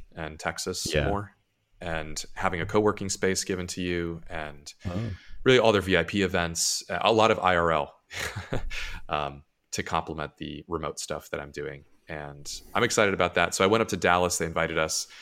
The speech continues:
Speaker 1: The companies that want to join this go-around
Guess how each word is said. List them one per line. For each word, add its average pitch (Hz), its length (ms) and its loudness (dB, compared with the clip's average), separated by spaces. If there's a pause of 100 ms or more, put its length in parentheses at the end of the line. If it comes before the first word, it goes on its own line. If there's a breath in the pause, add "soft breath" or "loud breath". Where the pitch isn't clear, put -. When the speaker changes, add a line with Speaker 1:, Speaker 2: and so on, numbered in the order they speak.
(400 loud breath)
Speaker 1:
The 90 80 0
companies 123 440 0
that 92 120 0
want 90 120 -2
to 82 60 -4
join 85 480 -2
this - 360 -4 (160)
go-around 98 560 0